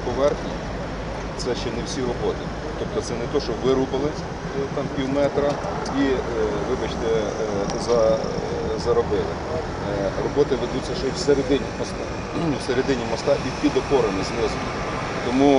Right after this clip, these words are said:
е, скажімо, повністю одна полоса коштує чотириста тисяч. Але це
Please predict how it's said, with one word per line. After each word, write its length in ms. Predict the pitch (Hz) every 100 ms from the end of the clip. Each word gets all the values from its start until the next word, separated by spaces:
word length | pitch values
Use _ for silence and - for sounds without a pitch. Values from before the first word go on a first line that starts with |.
| 123
е, 400 | - 117 110 110
скажімо, 340 | - 120 123 120 - 151
повністю 460 | 143 120 117 - 107 113
одна 180 | 127 120
полоса 300 | 123 117 - 135 117
коштує 280 | 110 - -
чотириста 360 | - 220 - - -
тисяч. 240 | - - - - -
Але 120 | 101 104
це 80 | -